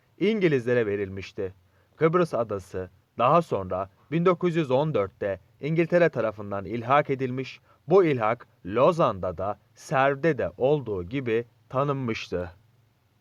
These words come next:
Lozan Anlaşması on altıncı maddesinin muazzam önemi. Bilindiği üzere on Ağustos bin dokuz yüz yirmide imzalanan Sèvres Anlaşması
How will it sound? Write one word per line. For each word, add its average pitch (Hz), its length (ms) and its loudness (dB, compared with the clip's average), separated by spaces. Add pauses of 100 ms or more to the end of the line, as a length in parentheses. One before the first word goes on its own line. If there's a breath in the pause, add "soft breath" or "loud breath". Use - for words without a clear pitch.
(180)
Lozan 202 460 6
Anlaşması 117 680 -2
on 170 260 4
altıncı 123 460 2
maddesinin 131 640 -2
muazzam 127 720 2
önemi. 101 460 -10 (520)
Bilindiği 196 440 0
üzere 113 460 2
on 180 380 6
Ağustos 101 600 -6
bin 147 120 -4
dokuz 165 340 2
yüz 156 180 -4
yirmide 143 420 0
imzalanan 120 580 -2
Sèvres 135 480 -2
Anlaşması 95 760 -4